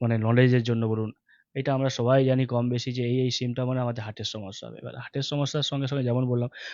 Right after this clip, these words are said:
ধরুন আপনি হঠাৎ করে অজ্ঞান হয়ে গেছেন, হ্যাঁ? আপনার দেখা গেল যে কমপ্লিট হার্ট ব্লক চলছে, তখন আপনাকে একটা ইমিডিয়েট টেম্পোরারি পেসমেকার লাগাতে হবে। এবার সেই মেশিন লাগাতে গেলে আপনাকে আগে কলকাতায় যেতে হতো এবং সেক্ষেত্রে অনেক সময় দেখা গেছে পেশেন্টের রাস্তা তো অঘটনে গিয়ে মারা গেল পেশেন্ট।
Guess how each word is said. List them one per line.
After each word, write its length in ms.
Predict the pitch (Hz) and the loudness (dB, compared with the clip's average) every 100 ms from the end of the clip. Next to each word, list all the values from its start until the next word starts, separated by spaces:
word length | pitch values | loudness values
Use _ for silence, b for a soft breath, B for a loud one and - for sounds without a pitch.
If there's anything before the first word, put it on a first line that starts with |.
| B | B
ধরুন 140 | 151 151 | 4 4
আপনি 180 | 143 | 4
হঠাৎ 240 | 139 135 139 | 2 -2 -2
করে 140 | 135 | -2
অজ্ঞান 240 | 113 113 110 | -2 -2 -4
হয়ে 140 | 104 | -6
গেছেন, 300 | 98 98 120 120 | -8 -12 -16 -10
হ্যাঁ? 160 | 170 190 - b b _ | -8 -8 -12 b b _
আপনার 340 | 117 123 120 117 _ _ _ - | -2 2 2 0 _ _ _ -2
দেখা 180 | 127 127 | 0 2
গেল 160 | 127 | 2
যে 80 | 127 | 0
কমপ্লিট 400 | - 127 131 123 | 0 0 0 0
হার্ট 160 | 120 117 | -2 -2
ব্লক 160 | 117 - | -4 -6
চলছে, 260 | 110 110 | -10 -10
তখন 240 | 110 110 120 | -10 -4 -2
আপনাকে 260 | 117 120 | 0 -2
একটা 140 | 117 123 | -2 -2
ইমিডিয়েট 500 | 127 135 135 131 - _ _ _ _ _ | 2 2 2 0 -2 _ _ _ _ _
টেম্পোরারি 380 | 131 127 131 123 | 0 2 2 2
পেসমেকার 420 | 123 - 120 117 | 0 0 0 0
লাগাতে 320 | 107 104 104 | -2 -4 -6
হবে। 120 | 104 - B B B _ | -10 -10 B B B _
এবার 140 | 120 | -4
সেই 220 | 117 135 | -2 0
মেশিন 280 | 139 135 143 | 2 0 0
লাগাতে 360 | 123 123 127 131 | 0 0 0 0
গেলে 120 | 127 | 0
আপনাকে 300 | 120 123 123 | 2 0 -2
আগে 220 | 117 131 | -2 -2
কলকাতায় 420 | 120 123 120 117 | -2 -2 -2 -2
যেতে 200 | 110 110 | -4 -4
হতো 240 | 107 104 117 - b b b 131 | -6 -8 -12 -16 b b b -2
এবং 160 | 131 | -2
সেক্ষেত্রে 400 | 120 131 135 135 | 0 -2 -2 0
অনেক 160 | 127 127 | 0 0
সময় 180 | 139 127 | 0 2
দেখা 160 | 127 | 2
গেছে 220 | 127 127 | 2 0
পেশেন্টের 340 | 127 120 123 120 | -2 -2 -2 0
রাস্তা 260 | 120 - | 0 -2
তো 160 | 123 127 | -6 -4
অঘটনে 340 | 120 117 123 | -4 -4 -4
গিয়ে 160 | 117 117 | -4 -4
মারা 200 | 113 110 | -4 -4
গেল 160 | 110 110 | -6 -8
পেশেন্ট। 320 | 107 - | -10 -14